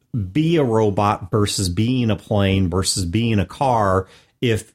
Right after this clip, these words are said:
these different forms did not communicate some kind of benefit to you?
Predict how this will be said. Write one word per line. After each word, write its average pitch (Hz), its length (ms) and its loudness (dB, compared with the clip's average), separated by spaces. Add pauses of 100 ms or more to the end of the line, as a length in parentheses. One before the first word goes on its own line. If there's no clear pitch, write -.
these 117 380 -2
different 104 320 -2
forms 101 560 0
did 101 220 -2
not 98 320 0
communicate 113 760 -2 (300)
some 156 560 2
kind 107 680 0
of 95 600 0 (300)
benefit 107 760 -2 (180)
to 104 180 2
you? 82 420 -6